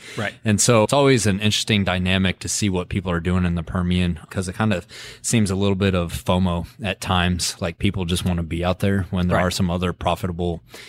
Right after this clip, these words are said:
Speaker 2: areas that they could be in. So maybe you have some insight on, you know, where the, where the majority of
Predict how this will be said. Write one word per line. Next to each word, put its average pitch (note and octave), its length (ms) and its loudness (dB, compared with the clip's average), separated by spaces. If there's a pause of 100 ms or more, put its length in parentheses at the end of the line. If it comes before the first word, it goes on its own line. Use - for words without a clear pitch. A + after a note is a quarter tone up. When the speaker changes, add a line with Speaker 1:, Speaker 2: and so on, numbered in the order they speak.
(200)
Speaker 2:
areas F#2 360 2
that F#2 120 -4
they F#2 80 -2
could E2+ 160 -4
be F#2 160 0
in. F2+ 180 0
So F2+ 360 -4 (200)
maybe A2 240 0
you G2 140 0
have G#2 160 0
some F2+ 140 -2
insight F#2 420 0
on, F2+ 240 -2
you F2 60 -4
know, F2 240 -6 (640)
where A#2+ 200 4
the, G2+ 300 0
where A2+ 160 2
the G#2+ 80 0
majority F#2+ 440 -2
of E2+ 140 -8